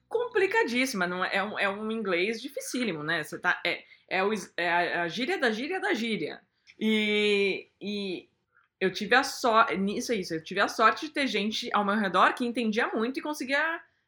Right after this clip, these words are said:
me explicar ou me inspirar, ou eu ir lá também, eu, às ve-, várias vezes eu escrevia e falava, "Isso aqui faz sentido? Não faz sentido, esse slang é usado aqui? Não é? Não sei o quê", e ajudava muito. E isso na R G A, né? Aí, que eu tava contando que aí depois, quando eu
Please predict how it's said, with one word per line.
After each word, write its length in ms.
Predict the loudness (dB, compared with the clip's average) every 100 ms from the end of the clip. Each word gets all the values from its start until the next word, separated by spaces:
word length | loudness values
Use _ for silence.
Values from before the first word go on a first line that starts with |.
| _ _ _ -20 -10
me 120 | -2 0
explicar 760 | 0 -2 6 8 10 10 8
ou 40 | 4
me 160 | 2
inspirar, 680 | 0 -4 0 8 10 12 10
ou 160 | 10 8
eu 180 | 8 6
ir 60 |
lá 320 | 6 6 6
também, 300 | 6 0 2
eu, 60 | 2
às 120 | 2
ve-, 100 | 2
várias 280 | 2 4 4
vezes 120 | 0
eu 60 | 0
escrevia 360 | -2 -2 0
e 40 | 2
falava, 180 | 2 2
"Isso 140 | 0
aqui 140 | -4
faz 160 | 0 -2
sentido? 340 | -2 -4 -4
Não 140 | -4 -2
faz 160 | -2
sentido, 560 | -2 -4 -2 0 2 2
esse 180 | 0 -2
slang 400 | -2 0 0 0
é 100 | 0
usado 220 | 2 2 0
aqui? 260 | -2 -6
Não 160 | -2 0
é? 240 | 2 2
Não 100 | 0
sei 140 | -6 -6
o 40 |
quê", 180 | -6 -6 _ _ _ -4
e 60 | -2
ajudava 420 | 4 4 6 4
muito. 380 | 0 -4 -8 _ _ _ _ _ _ _ _ _ _ -20 -8 -2
E 160 | 0
isso 160 | 0 2
na 80 | 4
R 100 | 4
G 120 | 6
A, 200 | 8 8
né? 260 | 4 0
Aí, 360 | 2 0 0 -2
que 320 | -6 _ -10
eu 40 | 2
tava 140 | 2
contando 320 | 2 -2 -2
que 120 | 0 -2
aí 80 |
depois, 560 | -2 -2 0 0 0 -4
quando 420 | -8 -4 -2 0
eu 840 | 2 2 0 -2 -2 -2 -4 -8